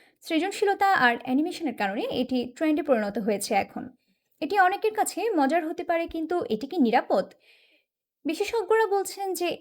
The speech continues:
এইভাবে আপনার ছবিগুলোকে নতুন চেহারা দেওয়াটা খুবই সাধারণ ব্যাপার মনে হতে পারে, কিন্তু এটি সম্পূর্ণ নিরাপদ নয়।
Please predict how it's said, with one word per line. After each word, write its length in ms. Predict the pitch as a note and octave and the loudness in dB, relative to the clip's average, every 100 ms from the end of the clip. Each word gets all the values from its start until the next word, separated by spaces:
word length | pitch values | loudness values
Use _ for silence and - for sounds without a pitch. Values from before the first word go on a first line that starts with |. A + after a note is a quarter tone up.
| - | -2
এইভাবে 480 | D4 D#4+ F4+ F#4 F#4+ | -2 0 0 2 4
আপনার 460 | B3+ C4 B3 A3+ A#3 - | 4 2 0 0 -6 -14
ছবিগুলোকে 760 | - D#4 D#4+ F4+ F#4+ F4+ F#4 | -6 -2 -2 -2 -2 -2 -2
নতুন 420 | E4+ C#4 A#3 B3 A#3+ | 2 2 2 0 0
চেহারা 460 | - C4+ C#4+ E4 | -2 -4 -2 -2
দেওয়াটা 360 | D4 A#3+ G#3+ F#4 | 2 2 2 0
খুবই 280 | - F4 F#4 | -2 -8 -8
সাধারণ 460 | - C4+ C#4 D#4 | -4 -2 2 2
ব্যাপার 280 | D4 D4+ D#4 | 2 2 0
মনে 200 | B3 A3 | 0 -2
হতে 200 | A3+ - | -4 -6
পারে, 220 | - B3 | -8 -8
কিন্তু 440 | G#3 G3+ F#3+ A#3 F4+ | -6 -6 0 0 0
এটি 360 | C#4 D4+ D4+ - - | -2 -4 -6 -10 -18
সম্পূর্ণ 600 | - D#4 D4+ D4+ F4+ F4 | -4 -2 -2 -2 -2 0
নিরাপদ 420 | D4 G#3 G3 G3 | 2 0 -2 -4
নয়। 160 | - - | -6 -10